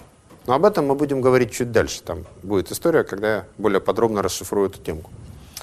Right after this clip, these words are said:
А, идея понятна насчёт любви к обязательствам, да? Это специально такая противоречивая фраза. Как же можно любить обязательства, да? Обязательство на то обязательство, что вроде как любви не спрашивают. Сейчас я пока говорю о том, что слово "не могу", да, оно вот "я не могу приступить",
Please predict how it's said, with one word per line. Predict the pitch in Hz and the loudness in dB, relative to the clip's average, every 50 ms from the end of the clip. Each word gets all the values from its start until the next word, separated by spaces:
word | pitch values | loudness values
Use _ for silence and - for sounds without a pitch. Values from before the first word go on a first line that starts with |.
| - - - - - - - - - - - - - - - - - | -18 -18 -20 -20 -20 -20 -20 -20 -20 -20 -20 -20 -20 -20 -18 -10 -2
А, | - - 120 180 180 175 - | 2 4 4 6 4 4 4
идея | 160 160 196 202 196 | 4 6 6 6 6
понятна | 196 214 220 247 254 240 - 185 | 6 6 6 6 6 4 4 2
насчёт | 139 127 117 - 123 - | 2 2 2 2 2 2
любви | 135 127 - 123 113 | 2 2 2 2 2
к | 95 | 2
обязательствам, | 104 107 120 117 104 90 92 - - - 80 87 | 2 4 4 4 4 2 0 -4 -10 -10 -4 0
да? | 120 180 226 220 - - - - - - - - - | 2 2 0 0 -4 -14 -20 -20 -20 -20 -10 -2 0
Это | 147 143 | 0 0
специально | - - 214 - 254 208 170 | 2 0 2 4 4 6 6
такая | 143 131 120 107 | 6 4 4 2
противоречивая | - - 151 147 - 165 170 175 190 180 - 196 160 135 131 | 2 2 2 2 4 4 4 4 4 4 4 4 6 6 6
фраза. | 123 - 135 101 95 | 4 4 4 4 4
Как | - 139 139 | 2 2 2
же | 143 147 | 4 4
можно | 147 151 147 147 143 | 6 6 6 6 6
любить | 143 147 143 131 131 127 - | 6 6 4 4 2 2 0
обязательства, | 117 120 127 123 110 80 - - - - 80 | 2 2 2 4 2 2 0 -4 -10 -12 -8
да? | 73 - - 175 190 - - - - _ _ - | -4 -2 0 0 -2 -4 -12 -20 -20 _ _ -8
Обязательство | - - 117 147 196 202 - - 147 127 | -4 0 4 4 4 4 4 4 2 4
на | 120 | 6
то | 147 135 | 6 6
обязательство, | 131 120 120 143 170 185 185 - - 120 | 6 6 6 6 6 6 4 2 0 0
что | - - 107 | 0 0 2
вроде | 107 131 139 131 | 2 4 4 4
как | 120 - 113 - - - - - - - | 4 2 0 0 -4 -12 -20 -4 2 4
любви | 123 143 135 131 135 151 | 6 6 6 6 4 4
не | 147 143 147 | 4 4 4
спрашивают. | 143 - 180 135 90 - - - 78 - - - - - - - - - | 2 4 4 4 4 2 0 -6 -8 -8 -12 -14 -18 -20 -20 -20 -14 -12
Сейчас | 85 - - 175 180 - | -4 2 2 4 4 4
я | 165 143 | 2 2
пока | - 135 127 - 135 131 117 - - - - - - - - - - - - | 2 0 2 4 4 2 2 0 -6 -18 -18 -18 -16 -10 -8 -6 -6 -6 -4
говорю | 110 110 135 135 143 143 147 139 | 0 4 4 6 8 8 8 6
о | 135 | 6
том, | 139 151 127 113 | 4 2 2 2
что | - - 120 | 0 0 -2
слово | - - 143 143 135 131 | 2 4 6 6 6 6
"не | 131 131 | 6 4
могу", | 139 147 156 160 165 180 214 214 208 | 4 4 4 4 4 4 4 4 4
да, | 165 135 139 147 | 4 4 4 4
оно | 135 123 131 147 147 131 | 4 2 2 2 2 2
вот | 110 104 - | 0 0 0
"я | 131 127 | 0 0
не | 127 120 | 2 2
могу | 113 113 113 117 107 | 0 2 0 0 -2
приступить", | 95 - 107 - - 120 117 - 190 190 180 - | -2 -4 -6 -4 -6 -6 -2 0 0 0 0 -2